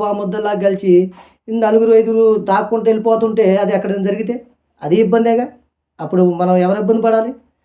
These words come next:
అదేదో ఎవరెళ్ళకాడ వాళ్ళు ఆపేసుకొని శుభ్రంగా పొద్దున్నే బయలుదేరితే ఏ గోల ఉండదుగా. అందువల్ల అందరూ గమనించుకొని అన్నదమ్ముల్లాగా ఓనర్లు కానీ,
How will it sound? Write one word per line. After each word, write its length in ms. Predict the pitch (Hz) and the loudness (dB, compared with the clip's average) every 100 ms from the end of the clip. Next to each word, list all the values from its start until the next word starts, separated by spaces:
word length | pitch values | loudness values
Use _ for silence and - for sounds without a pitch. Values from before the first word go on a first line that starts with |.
| _ _ | _ _
అదేదో 320 | 170 226 247 220 214 - _ _ _ - | -2 0 2 0 -4 -8 _ _ _ -2
ఎవరెళ్ళకాడ 580 | 170 220 233 240 240 240 | 0 2 2 2 2 2
వాళ్ళు 140 | 226 220 | 2 0
ఆపేసుకొని 520 | 220 226 226 220 208 | 0 0 0 0 0
శుభ్రంగా 400 | 190 185 208 185 175 262 - | -2 -2 0 0 0 -4 -6
పొద్దున్నే 320 | 202 185 233 226 | -2 2 2 4
బయలుదేరితే 400 | 220 226 226 214 | 4 2 0 2
ఏ 80 | 220 | 2
గోల 160 | 233 233 | 2 0
ఉండదుగా. 260 | 214 196 147 - - - - _ _ _ _ _ _ _ _ | 0 -2 -4 -8 -20 -20 -20 _ _ _ _ _ _ _ _
అందువల్ల 320 | 156 170 175 185 | -4 0 2 2
అందరూ 160 | 175 190 | 0 0
గమనించుకొని 600 | 170 185 190 180 185 175 165 185 _ _ _ _ _ 139 | 0 0 -2 -2 0 0 -2 -10 _ _ _ _ _ -4
అన్నదమ్ముల్లాగా 640 | 165 185 190 190 170 156 165 - 147 | 0 2 2 0 -2 -6 -10 -4 -2
ఓనర్లు 300 | 170 175 180 | 0 0 2
కానీ, 160 | 175 | 2